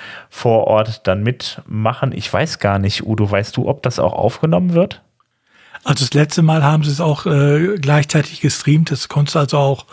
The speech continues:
Speaker 2: bequem von zu Hause aus dran teilnehmen. Ich denk mal, das wird dieses Mal wieder genauso sein.
Speaker 1: Okay.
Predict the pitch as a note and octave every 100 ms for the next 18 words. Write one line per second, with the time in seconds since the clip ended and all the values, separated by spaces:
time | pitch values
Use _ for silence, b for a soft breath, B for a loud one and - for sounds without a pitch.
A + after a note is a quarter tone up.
0 | B B B - C#3+ - C#3+ - C#3 -
1 | C3+ C#3+ B2+ B2+ A#2 G#2+ A2+ A2 - A2+
2 | A2+ A2+ B2+ D#3 - B B B B C#3
3 | - C#3+ D3 C3 C#3 C#3 C#3 C3 B2+ C#3
4 | B2+ C3 B2+ B2 A#2+ A2 G#2+ G2+ G2+ G2
5 | G2 B B B - G#2+ - F#2 F#2